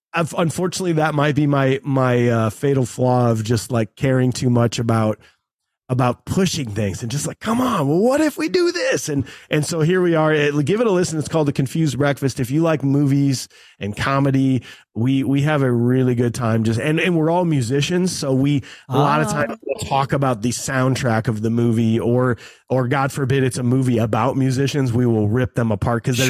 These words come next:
Speaker 2: Sure.
Speaker 1: never, there's never a main P A when a band is playing in a movie. There's never a
Speaker 2: Isn't that
Speaker 1: P A.
Speaker 2: bizarre?
Speaker 1: Never. <laughs>
Speaker 2: Why
Speaker 1: Never
Speaker 2: is
Speaker 1: have
Speaker 2: this?
Speaker 1: one.
Speaker 2: Yeah, it's crazy. It's cra-, well, you
Speaker 1: We
Speaker 2: know why?
Speaker 1: rip
Speaker 2: 'Cause
Speaker 1: them
Speaker 2: it gets, it,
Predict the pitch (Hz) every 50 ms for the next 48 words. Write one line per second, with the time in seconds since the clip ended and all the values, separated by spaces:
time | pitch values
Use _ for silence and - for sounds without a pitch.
0 | 160 139 135 135 147 160 175 160 202 415 - - _ _ _ _ _ - 190 180
1 | 165 127 147 156 160 185 190 214 214 214 180 156 156 151 147 139 147 147 156 160
2 | 165 165 156 - 165 160 151 143 139 127 120 113 117 120 120 120 113 123 127 131
3 | 131 131 135 123 - - 139 127 123 123 120 117 117 113 113 110 104 101 92 92
4 | 101 113 117 120 120 117 98 123 127 131 139 151 165 180 190 196 214 214 208 185
5 | 160 170 160 - 196 - - 277 277 302 302 302 269 226 156 190 220 208 208 226
6 | 262 294 320 330 - - - - - - - _ - 170 - - 622 - 359 381
7 | 370 370 370 359 320 - - 302 247 214 175 139 120 - 117 120 - - 190 -
8 | - - 143 120 117 - 90 - - 214 - 127 120 117 107 87 95 90 78 80
9 | - _ _ _ _ - 208 185 190 226 233 180 208 214 220 220 208 220 240 254
10 | 214 - 180 143 180 131 - 214 - - 240